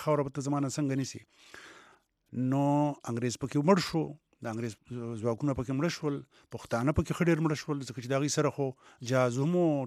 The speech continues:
ټینک هم و، توپه هم وه، ها، غټې وسلې ورسره وې. پښتون سره به څه و؟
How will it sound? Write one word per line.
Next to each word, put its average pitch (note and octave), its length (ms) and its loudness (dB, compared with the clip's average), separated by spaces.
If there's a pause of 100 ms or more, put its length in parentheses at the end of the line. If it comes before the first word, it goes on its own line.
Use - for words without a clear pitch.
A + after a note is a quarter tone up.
ټینک C3 300 0
هم F3+ 240 4
و، D3+ 180 2 (140)
توپه B2+ 340 2
هم F3 100 2 (120)
وه، E3+ 120 4 (280)
ها، D#3 80 0 (500)
غټې D3 220 0
وسلې E3 260 2
ورسره B2+ 240 -2
وې. G#2 120 -10 (340)
پښتون C#3 220 -6 (100)
سره D3 160 -2
به - 80 -2
څه F3 100 -4
و؟ A2 60 -4